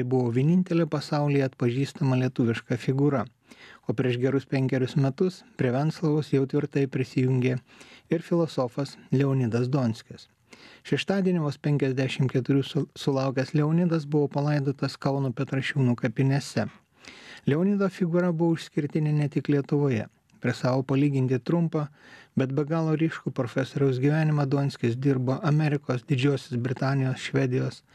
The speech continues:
Italijos, Suomijos, Estijos, Rumunijos, Vengrijos ir kitų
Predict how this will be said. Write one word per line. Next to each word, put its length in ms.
Italijos, 560
Suomijos, 600
Estijos, 480
Rumunijos, 560
Vengrijos 480
ir 80
kitų 300